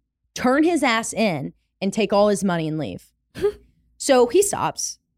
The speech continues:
Speaker 1: because he's like, "I don't wanna lose my, <laughs> my wife over this.
Speaker 2: Or my
Speaker 1: She's
Speaker 2: life.
Speaker 1: crazy, or my life." So he stops for five years, just continues working for the F B I, doesn't really go back. But then in nineteen eighty-five, Hansen needed money. He had gotten himself in some debt, didn't wanna tell his wife,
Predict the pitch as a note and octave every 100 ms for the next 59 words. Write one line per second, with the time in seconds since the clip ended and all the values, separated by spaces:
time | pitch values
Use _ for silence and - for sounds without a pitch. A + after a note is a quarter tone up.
0 | _ _ _ - G3+ G#3+ F#3+ E3+ A#2+ G#2
1 | E3 F3 F#3+ F3 D#3+ F#3+ G#3 A3 F#3+ F3
2 | F#3+ A#3 G3+ F3 D#3 D#3+ - C4+ A#3 G3
3 | G3 A#3 A3 A#3 C#3+ D3 F3 F3 E3+ G3
4 | A#2+ D3+ - A#3 A3+ C4+ - E3+ F3 -
5 | - - G3 E3+ - D3+ D3+ D3 C#3 D#3
6 | - - - D3+ D3+ - - F3 D#3+ D#3
7 | C#3+ D3 D3 D3+ D3+ A2 C3+ D3+ C#3 C3+
8 | C3+ C3+ G2 B2+ E2 - - - _ -
9 | - C#3+ D#3 D#3 D#3 D3+ D3+ D3+ C3+ D#3
10 | A3 A#3 B3 B3+ B3 C4 C#4+ - D4+ C#4+
11 | G3+ F#3+ G3+ F#3+ D#3+ E3+ D3 D3 D3 F3
12 | D#3 F#3 F3 F#3+ G3+ G3+ - - D#3 D3+
13 | G#3+ B3 E3+ F3 F3 F3 E3 G3+ D3+ D3+
14 | E3 F#3 A#3 C#4 D4